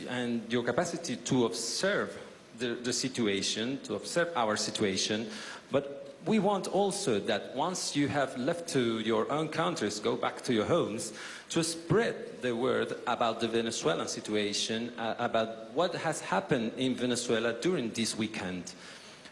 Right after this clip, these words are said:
We know that there will be more attacks, more political media attacks in the future, but we also have the certainty that together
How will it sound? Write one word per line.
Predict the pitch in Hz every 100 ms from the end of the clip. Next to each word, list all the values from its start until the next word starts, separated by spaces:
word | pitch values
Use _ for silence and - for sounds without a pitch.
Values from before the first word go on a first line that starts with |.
| -
We | 160 202 196 196
know | 180 190 147 101 90 - -
that | 117 110 -
there | 131 143
will | 151 156
be | 151 139 170 107 - - - - -
more | 135 135 127 131
attacks, | 127 - 139 117 - - - - -
more | 123 127
political | 123 107 104 139 - - 110
media | 104 110 117 107
attacks | 104 110 95 -
in | 107
the |
future, | 101 - 107 107 - 95 90 - - - -
but | 123 117 143
we | 143 202 202 196
also | 190 175 165 - 139
have | 131 143 135 131
the | 120
certainty | - 170 170 127 - 113
that | 107 107 - -
together | 127 107 175 117 110 135